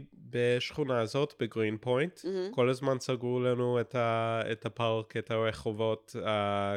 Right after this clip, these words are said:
Speaker 1: כדי לצלם את זה.
Speaker 2: <laughs> באמת?
Speaker 1: גרתי בדירה בדיוק כזאת, של, של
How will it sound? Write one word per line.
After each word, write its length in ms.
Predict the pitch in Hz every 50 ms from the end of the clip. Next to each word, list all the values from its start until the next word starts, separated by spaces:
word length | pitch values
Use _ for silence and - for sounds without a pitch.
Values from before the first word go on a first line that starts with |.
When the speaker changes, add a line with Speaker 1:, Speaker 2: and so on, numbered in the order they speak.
| 98 -
Speaker 1:
כדי 460 | - 120 110 104 110 107 107 104 104 104
לצלם 680 | 104 107 104 101 - - - 104 98 98 98 101 107
את 100 | 110 -
זה. 240 | - 135 135 147 170 294
Speaker 2:
<laughs> 80 | 277 233
באמת? 420 | 214 202 180 196 - - - - - _ _ _ _ _ _ _ _ -
Speaker 1:
גרתי 540 | 120 120 123 120 123 135 131 - - 156 151 135
בדירה 760 | 135 123 120 117 117 113 113 113 120 117 110 110 110 113 113
בדיוק 640 | 110 110 123 120 117 120 139 147 - _ - - _ _ _ _ - - - - - - - - - -
כזאת, 560 | - 113 107 98 107 107 127 170 - - - - - - - _ 123
של, 540 | - - - 107 104 104 104 104 104 110 107
של 600 | 107 - - 107 104 101 101 101 101 104 104